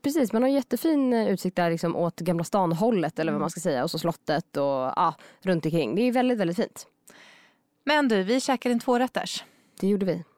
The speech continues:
Speaker 2: Jag käkade ju ostron.
Speaker 1: Ja, jag snodde ett av dina ostron.
Speaker 2: Det gjorde du.
Speaker 1: Ja. Och sen, jag beställde in en, eh, löjrom, kalixlöjrom.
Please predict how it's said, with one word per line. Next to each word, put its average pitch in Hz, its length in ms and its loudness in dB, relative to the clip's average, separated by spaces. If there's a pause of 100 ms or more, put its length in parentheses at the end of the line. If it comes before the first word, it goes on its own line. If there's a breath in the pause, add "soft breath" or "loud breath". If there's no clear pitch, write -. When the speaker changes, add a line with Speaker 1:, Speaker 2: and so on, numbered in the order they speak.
(200)
Speaker 2:
Jag 254 420 0
käkade 190 600 -6
ju 180 460 -2
ostron. - 540 -4 (640 soft breath)
Speaker 1:
Ja, 196 220 -2
jag 247 140 -2
snodde 240 320 0
ett - 200 -4
av - 60 -6
dina - 160 -8
ostron. - 340 -14
Speaker 2:
Det 359 80 -8
gjorde 240 180 -6
du. 202 100 -4 (140)
Speaker 1:
Ja. 220 260 0 (320)
Och 254 140 0
sen, 190 480 -2
jag 190 220 -2
beställde 185 320 -6
in 170 180 -4
en, 165 320 -4
eh, 160 160 -4
löjrom, 220 280 0 (120)
kalixlöjrom. - 460 -2